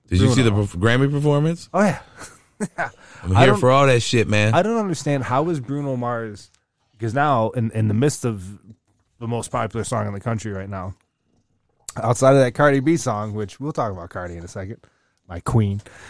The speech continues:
Speaker 2: um,
Speaker 1: Mm-hmm.
Speaker 2: I, he's getting accused of cultural appropriation,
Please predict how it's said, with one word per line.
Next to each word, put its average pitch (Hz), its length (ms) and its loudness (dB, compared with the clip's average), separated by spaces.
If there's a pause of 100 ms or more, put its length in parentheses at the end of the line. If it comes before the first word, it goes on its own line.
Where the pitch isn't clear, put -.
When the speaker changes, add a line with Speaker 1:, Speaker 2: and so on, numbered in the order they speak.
(260)
Speaker 2:
um, 131 80 0
Speaker 1:
Mm-hmm. 113 440 0 (1900)
Speaker 2:
I, 117 120 -8 (220)
he's 170 420 -2
getting 170 240 -2
accused 127 340 -4
of 104 140 -10
cultural 120 600 -4
appropriation, 110 800 -6